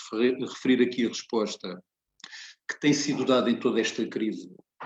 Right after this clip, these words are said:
pelos chamados serviços públicos, e, e gostava de destacar aqui, hum, o Serviço Nacional de Saúde,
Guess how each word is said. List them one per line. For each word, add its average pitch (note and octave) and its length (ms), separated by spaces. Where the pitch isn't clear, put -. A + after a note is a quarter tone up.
pelos C3+ 160
chamados B2+ 460
serviços A2 480
públicos, G#2 480
e, G2+ 220
e G#2 120
gostava G#2+ 340
de G#2+ 100
destacar - 460
aqui, F#2 480
hum, G#2+ 640
o B2 80
Serviço A#2 480
Nacional G#2+ 380
de - 60
Saúde, F#2+ 560